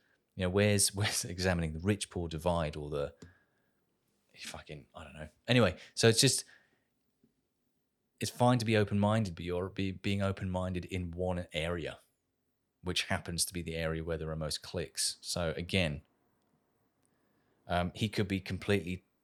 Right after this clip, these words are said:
true about everything he said. It doesn't matter to me. It's just the, it's the fact that he's using mala beads and a, some sort of, what, what is qualifications, by the way? Like to, to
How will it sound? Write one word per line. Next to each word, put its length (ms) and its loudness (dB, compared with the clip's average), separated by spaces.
true 440 2
about 160 4
everything 380 2
he 80 -6
said. 360 0
It 80 -20
doesn't 240 -2
matter 240 -4
to 140 -4
me. 280 -8
It's 200 -2
just 400 -2
the, 240 -8
it's 220 -8
the 100 -2
fact 380 0
that 100 -4
he's 400 -4
using 920 0
mala 440 4
beads 640 -4
and 120 -6
a, 40 -10
some 280 0
sort 180 -4
of, 160 -12
what, 320 2
what 220 2
is 120 2
qualifications, 800 2
by 160 4
the 80 -2
way? 240 -6
Like 180 0
to, 120 -4
to 220 2